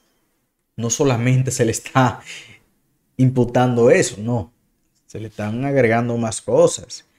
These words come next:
El citado monto incluyó once mil millones de pesos para el pago de hormigón asfáltico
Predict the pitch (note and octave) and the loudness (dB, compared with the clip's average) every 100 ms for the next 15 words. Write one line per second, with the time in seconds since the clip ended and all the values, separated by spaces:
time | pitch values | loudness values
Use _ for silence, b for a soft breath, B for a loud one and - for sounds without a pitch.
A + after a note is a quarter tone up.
0 | _ _ _ _ D#3+ D#3+ F#3 D#3+ F#3+ G#3 | _ _ _ _ 4 4 0 2 6 6
1 | A3 A3 A3 G#3+ F#3 E3 E3 - D#3 D3+ | 8 6 4 2 0 2 2 2 -2 0
2 | D#3+ D#3 E3 F#3+ E3+ - E3 F3 - E3+ | 2 4 4 6 4 2 0 0 0 0
3 | E3 G3+ A3 G3+ F3+ F3+ F#3 F#3+ F3 E3 | 2 0 0 0 0 2 2 2 4 2
4 | - F#3 F3+ - A#2+ A2 - C3 C#3 C3+ | 4 4 4 4 -2 -6 -2 0 2 0
5 | C3+ D#3 E3 E3 E3+ D3 C#3 C#3 C3+ D3 | 2 6 6 6 4 4 2 2 0 -2
6 | D#3 D3 - D3+ D#3+ D#3+ E3 E3 - | -2 -4 2 6 6 6 0 -4 -8